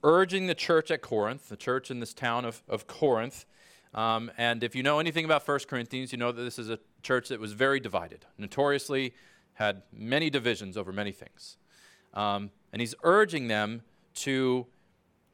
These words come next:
to be unified. And he does this not by just saying, "Come on, be unified," but by first alerting them to a fundamental reality.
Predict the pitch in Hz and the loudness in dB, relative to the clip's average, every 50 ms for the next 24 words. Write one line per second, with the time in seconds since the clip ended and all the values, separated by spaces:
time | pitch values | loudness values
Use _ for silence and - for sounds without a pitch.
0 | _ _ _ _ _ _ - - - _ _ _ _ - 120 110 147 147 160 151 | _ _ _ _ _ _ -20 -20 -20 _ _ _ _ -10 -2 0 2 2 2 2
1 | 143 147 147 135 123 - - - - - - - _ _ _ _ _ _ _ _ | 0 0 0 0 -2 -4 -6 -8 -8 -10 -16 -20 _ _ _ _ _ _ _ _
2 | _ _ _ _ _ _ _ _ _ _ _ _ _ _ _ _ _ _ _ _ | _ _ _ _ _ _ _ _ _ _ _ _ _ _ _ _ _ _ _ _
3 | _ _ _ _ - 117 117 127 135 123 - 190 220 233 214 147 - 107 98 104 | _ _ _ _ -6 -2 -2 -2 0 2 6 6 6 6 4 2 -2 -2 -2 -2
4 | - - - - - - _ _ _ _ _ _ _ _ _ _ _ _ - 127 | -2 -6 -10 -10 -12 -16 _ _ _ _ _ _ _ _ _ _ _ _ 2 4
5 | 151 170 147 156 151 143 135 147 135 - - 143 139 135 127 117 110 107 101 - | 4 4 6 4 4 4 2 -2 -4 -2 0 0 0 0 0 -2 -4 -8 -12 -16
6 | _ _ _ _ _ _ _ _ _ - - 180 196 175 143 110 107 110 131 147 | _ _ _ _ _ _ _ _ _ -4 0 4 6 6 6 4 2 2 0 0
7 | 160 160 139 - - 98 90 95 113 135 151 - _ _ _ _ _ _ _ _ | 0 0 0 0 0 2 2 2 0 -2 -4 -10 _ _ _ _ _ _ _ _
8 | _ _ _ _ _ _ _ _ _ - 131 127 - - 139 135 135 131 - - | _ _ _ _ _ _ _ _ _ 4 4 4 4 6 6 6 6 6 2 2
9 | - 202 196 151 117 - - - - - 123 123 123 123 135 143 165 165 160 143 | 2 4 4 4 4 0 -4 -8 -4 -2 -2 0 0 2 2 2 2 2 0 -2
10 | 120 110 107 104 104 120 120 - - 131 123 123 107 104 117 117 113 - - 139 | -4 -4 -4 -4 -4 -6 -8 -10 -6 -6 -6 -4 0 0 0 0 0 0 0 0
11 | 147 156 156 151 127 123 117 110 107 104 104 107 104 - _ _ _ _ _ _ | 0 0 -2 -2 0 0 0 0 0 -2 -4 -4 -8 -12 _ _ _ _ _ _
12 | _ _ _ _ - 104 107 113 120 127 135 117 90 90 - | _ _ _ _ -8 -2 2 4 4 4 4 2 -2 -6 -12